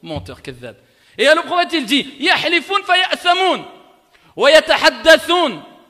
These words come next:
Et ils parlent, fayakdhiboun, et ils mentent. Ils parlent et, et ils mentent.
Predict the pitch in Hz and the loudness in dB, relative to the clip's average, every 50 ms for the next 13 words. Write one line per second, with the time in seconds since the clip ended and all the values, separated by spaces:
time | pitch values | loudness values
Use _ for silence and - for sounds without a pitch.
0 | _ _ _ _ _ _ - 254 311 294 285 277 208 - - 320 311 262 185 147 | _ _ _ _ _ _ 0 0 2 2 0 -2 -2 2 4 4 4 4 0 -4
1 | - - - - - - _ _ _ _ - 220 226 240 226 233 - 170 190 240 | -12 -18 -20 -20 -20 -20 _ _ _ _ 0 2 2 2 2 0 -4 -6 -4 -4
2 | 214 196 294 349 349 311 262 180 120 - - - - _ _ _ - 226 262 247 | -2 0 0 2 2 2 0 -2 -6 -14 -20 -20 -20 _ _ _ 0 2 2 4
3 | 262 269 254 240 233 254 240 196 - - - - - _ _ _ _ _ _ _ | 2 0 0 0 -2 -2 -2 -4 -6 -10 -18 -20 -20 _ _ _ _ _ _ _
4 | _ _ _ _ _ _ _ _ _ - 254 285 277 277 269 330 339 320 269 - | _ _ _ _ _ _ _ _ _ 0 0 0 0 0 2 2 2 2 2 0
5 | 254 302 339 330 311 294 - - - - _ _ _ _ - 240 262 240 254 240 | 2 2 2 2 0 -6 -14 -20 -20 -20 _ _ _ _ -2 -2 0 0 0 -2
6 | 233 233 247 240 196 - - | 0 -2 -2 -2 -4 -6 -10